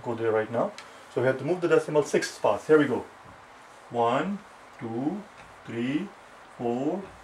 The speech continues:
five, and six. It's gonna come right here. We have to insert a zero of our own. That is our answer. And for emphasis, and for emphasis, I'm gonna put a leading zero.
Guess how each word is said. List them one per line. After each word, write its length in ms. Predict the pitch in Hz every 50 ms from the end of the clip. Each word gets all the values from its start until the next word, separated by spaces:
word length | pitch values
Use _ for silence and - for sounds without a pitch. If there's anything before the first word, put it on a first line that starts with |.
| - - -
five, 440 | - 117 117 120 123 139 - 202 202 - - - - -
and 360 | 131 131 131 135 139 147 143 -
six. 300 | - - 123 117 - -
It's 140 | 117 -
gonna 180 | - - 123 120
come 240 | - - 147 139 139
right 240 | 135 143 160 - -
here. 340 | 175 156 151 170 208 233 - - - - - - - - - -
We 100 | 123 120
have 100 | 120 120
to 60 | 120 117
insert 320 | 120 - - 135 123 120
a 40 | 110
zero 280 | 113 131 135 139 127
of 100 | 120 -
our 180 | 120 120 113 -
own. 280 | 123 113 101 98 95 - - - - - - - - -
That 140 | 120 117 127
is 100 | 127 123
our 160 | 123 120 113
answer. 280 | 107 101 - - 113 110 - - - - - - - - - - - - - - - - - - - - - - - - - - - - - - - - - - -
And 120 | 123 110 -
for 180 | - 123 -
emphasis, 640 | - 196 202 - 139 - - 143 190 233 233 - - - - - - - - - -
and 160 | 131 131 127 -
for 180 | - 120 131
emphasis, 580 | - 202 - - - - - 151 196 208 - - - - - - - - - -
I'm 160 | - 123 120
gonna 140 | 120 117 117
put 160 | - - 135
a 80 | 127 123
leading 340 | 123 131 143 147 131 120 117
zero. 300 | 117 110 107 101 95